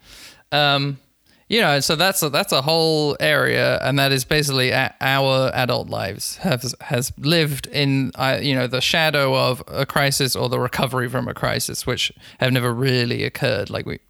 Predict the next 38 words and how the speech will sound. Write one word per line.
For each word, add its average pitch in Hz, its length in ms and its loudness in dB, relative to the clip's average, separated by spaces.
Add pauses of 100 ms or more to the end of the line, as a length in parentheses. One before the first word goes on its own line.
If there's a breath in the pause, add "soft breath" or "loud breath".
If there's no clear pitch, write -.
we 135 80 -4
never 123 220 0
got - 220 -4
back 117 280 -4
to - 140 -6
where 123 160 -6
we 131 140 -8
were. 107 420 -4 (1300 loud breath)
Um, 127 460 0 (140)
and 160 100 0
then 160 120 2
the 156 80 2
next 180 220 0
one 175 120 2
is 147 140 4
related 139 440 2
to 135 80 -2
that, 135 140 0
which 131 140 -2
is 135 180 0 (340)
the 143 260 -4
r-, 135 140 -6 (160)
just 139 260 -2 (220)
elite 135 680 0
failure. 139 640 0
So 123 240 -2
from 123 540 -2 (360 loud breath)
government 135 580 2
to, 120 480 0
to 127 160 0
business, 127 840 0 (420 loud breath)
um, 117 680 0 (240)
you - 180 -2
know, 117 180 -2
the 120 180 0
armed 123 280 0
forces, 123 760 0
like, 127 240 -4